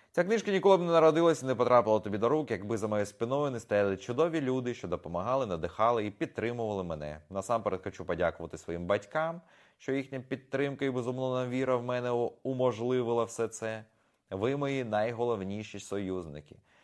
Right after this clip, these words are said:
і приклад того, що кохання і рівноправні взаємини бувають на світі. Люблю вас». Моя безмежна вдячність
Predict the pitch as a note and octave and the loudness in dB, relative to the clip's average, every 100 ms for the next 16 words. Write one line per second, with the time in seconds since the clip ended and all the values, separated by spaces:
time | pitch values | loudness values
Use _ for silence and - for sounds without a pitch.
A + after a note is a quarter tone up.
0 | _ - G#2 - A#2+ C3 A2+ G2+ - A#2 | _ -10 -8 -2 -2 0 0 0 2 2
1 | B2 F#2 D#2+ - - G2+ - F#2+ A2 F#2+ | 2 -2 -4 -8 -6 -6 -4 -2 -2 -6
2 | D#2 - _ - G2+ F#2+ F2+ F2+ - F#2 | -12 -16 _ -8 -4 -4 -4 -6 0 2
3 | F2 E2+ D2+ D2 D#2 G2 G#2+ F2+ D#2+ D2+ | 2 0 -10 -8 -6 -6 -6 -10 -8 -6
4 | D2+ D#2+ D#2 - D2+ C#2+ - _ _ _ | -6 -8 -12 -16 -16 -18 -20 _ _ _
5 | _ A2 B2 C#3+ F2+ D#2+ - - _ _ | _ -12 -8 -8 -6 -8 -10 -14 _ _
6 | _ _ - - - - - C#3+ D3 D3 | _ _ -20 -20 -20 -20 2 4 6 4
7 | D3 E3+ E3+ C#3 B2+ C3+ C3 C3 B2 - | 4 4 4 2 6 6 4 -2 -10 -10